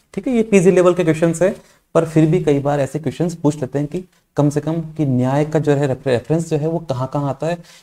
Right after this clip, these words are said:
मैं कोशिश करूँगा कि जहाँ जहाँ पर चक्रपाणी ने इंपॉर्टेंट न्याय बताए हैं, मैं उनका रेफरेंस आपको बता सकूँ, ठीक है। इसकी डिटेल हम लोग नहीं करेंगे कि ये क्या है।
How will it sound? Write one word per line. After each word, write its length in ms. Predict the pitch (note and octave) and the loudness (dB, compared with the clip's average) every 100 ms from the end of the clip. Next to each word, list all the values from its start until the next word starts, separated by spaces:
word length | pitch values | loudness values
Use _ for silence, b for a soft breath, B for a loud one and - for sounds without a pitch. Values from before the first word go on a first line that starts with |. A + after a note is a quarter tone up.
| B B2 | B -2
मैं 220 | C#3 D3 | 0 0
कोशिश 280 | C3+ - D#3+ | -2 -2 -4
करूँगा 300 | D#3+ D#3 E3+ | -4 -2 -4
कि 120 | E3 | -4
जहाँ 340 | C#3+ C3+ C#3 D3+ | -2 0 2 2
जहाँ 200 | D3 D3 | 0 0
पर 120 | D#3 D#3+ | -2 -4
चक्रपाणी 480 | - C#3+ C#3+ C#3 | -4 -4 -4 -2
ने 140 | D3 D#3 | 0 0
इंपॉर्टेंट 440 | C3 C3+ D3+ D3+ | -2 -2 0 0
न्याय 220 | B2 C3 | 0 -2
बताए 340 | C#3+ C3+ C#3 D3 | -2 -4 -6 -6
हैं, 160 | F#3 b b _ | -8 b b _
मैं 100 | C#3+ | -2
उनका 200 | D3 D3 | -2 -2
रेफरेंस 380 | B2 A#2 D3 C#3+ | -4 -2 -4 -4
आपको 240 | A#2+ - | -8 -8
बता 220 | C#3 B2 A2 | -8 -6 -6
सकूँ, 320 | - _ - _ _ _ _ _ _ _ | -8 _ -20 _ _ _ _ _ _ _
ठीक 140 | E3+ E3+ | -6 -6
है। 180 | - - _ | -6 -10 _
इसकी 200 | - C#3 | -8 -2
डिटेल 300 | B2 C3 D#3 | 0 0 0
हम 100 | D#3+ | 2
लोग 120 | D#3+ | 0
नहीं 140 | D#3+ F#3 | 0 0
करेंगे 300 | E3 D#3+ E3 | 0 0 -2
कि 140 | E3 | -2
ये 120 | D3+ | -4
क्या 180 | D3+ D3 | 0 -2
है। 180 | C#3+ | -2